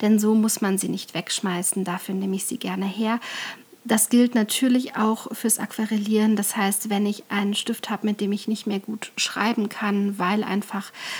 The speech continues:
das ein oder andere Härchen aus dieser Pinselspitze schon raussteht und die Schrift einfach nicht mehr sauber ist,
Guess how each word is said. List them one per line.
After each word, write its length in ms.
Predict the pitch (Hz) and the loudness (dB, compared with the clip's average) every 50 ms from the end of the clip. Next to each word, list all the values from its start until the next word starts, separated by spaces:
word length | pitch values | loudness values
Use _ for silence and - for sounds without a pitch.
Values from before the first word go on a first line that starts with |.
| - - | -8 -4
das 160 | - 214 - | -2 -2 -2
ein 220 | - - 202 214 | 0 2 4 4
oder 200 | 220 202 208 202 | 4 4 2 0
andere 280 | - 190 208 208 202 208 | 0 0 0 0 0 0
Härchen 560 | 208 196 214 202 190 202 - - 226 214 - | -2 0 0 0 0 -2 -2 -2 -2 -2 -2
aus 160 | - - 196 | -2 -4 -4
dieser 240 | - 220 208 208 202 | -4 -4 -2 -2 -4
Pinselspitze 840 | - - - 247 240 226 226 220 214 - - 220 208 208 - - 202 | -2 0 2 2 4 4 2 2 0 -2 -2 -2 -2 -2 -2 -4 -2
schon 240 | - - - 214 196 | -4 -2 -2 -2 -2
raussteht 640 | 196 185 190 196 214 - - - - 220 214 214 | 0 0 -2 0 0 0 -2 -2 0 0 0 0
und 120 | - 214 - | -2 -4 -2
die 80 | - | -2
Schrift 420 | 190 - - - 320 349 - - - | -2 -2 -2 0 -2 -2 -2 -4 -4
einfach 300 | 202 185 - - - - | -4 -6 -6 -8 -10 -8
nicht 260 | 233 196 - - - | -8 -8 -8 -6 -4
mehr 80 | 196 196 | -4 -2
sauber 380 | 190 190 175 180 196 190 180 | -2 -2 -4 -4 -6 -6 -6
ist, 200 | - 196 - - | -6 -6 -8 -8